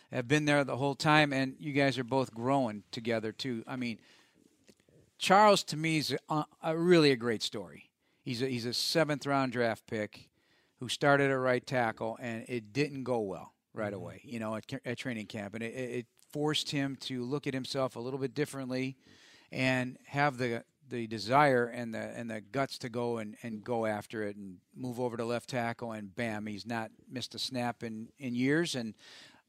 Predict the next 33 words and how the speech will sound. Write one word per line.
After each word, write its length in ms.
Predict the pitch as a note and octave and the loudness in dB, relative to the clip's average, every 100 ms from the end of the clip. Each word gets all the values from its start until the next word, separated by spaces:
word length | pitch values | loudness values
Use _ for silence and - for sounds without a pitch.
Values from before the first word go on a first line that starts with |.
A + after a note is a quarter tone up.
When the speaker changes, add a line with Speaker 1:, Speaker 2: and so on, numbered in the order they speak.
| _ _ - | _ _ -6
Speaker 1:
are 100 | D#3+ | 0
you 160 | C#3 C#3 | 2 2
enjoying 640 | C3+ A2 C3+ D#3 E3 D#3 | 0 -2 2 4 4 4
him 380 | B2+ C3+ D#3 D#3+ | 0 2 4 4
and 140 | D3 | 2
seeing 320 | - D3+ C#3+ C3+ | 0 0 0 0
him 240 | C#3 C#3 | -2 0
develop 480 | B2+ A#2+ C3 C3+ - | 0 2 4 4 0
at 180 | D3 B2+ | -2 -2
a 40 | |
position 540 | C3 B2+ B2+ A#3 A#3+ F#3 | -2 -4 0 2 2 2
where 320 | D#3+ D#3+ D#3 _ - - | 4 4 4 _ -20 -4
if 120 | D3+ | -2
you 120 | E3 A#3 | 2 4
talk 300 | A3 G#3 - | 8 8 8
to 80 | |
scouts 760 | F3+ - D#3+ D3+ D3 - - - _ - - - | 0 4 8 8 8 2 -6 -8 _ -20 -20 -10
and 100 | C3+ | -4
you 100 | D#3+ | -2
talk 340 | - D#3+ D#3+ | 4 6 4
to 60 | C#3 | -2
pro 200 | - D#3 | -6 -6
personnel 480 | - D3+ - C#3+ C#3 | -4 -6 -4 -4 -2
directors, 720 | C3+ C#3 C3+ C#3 C3+ - - _ _ _ _ - | 0 0 0 -4 -6 -8 -12 _ _ _ _ -6
and 180 | C3+ | -2
I've 160 | C3 C3 | -2 -2
talked 240 | D#3 C#3 | -2 -4
to 60 | - | -4
plenty, 520 | - D3+ C#3+ C3 A#2+ _ _ _ D3+ | -10 -4 -2 -2 -4 _ _ _ -4
you 40 | |
know, 220 | C#3 C#3 C#3+ | 0 0 0
they 140 | D#3+ | -2
put 200 | D#3 F3 | -2 -2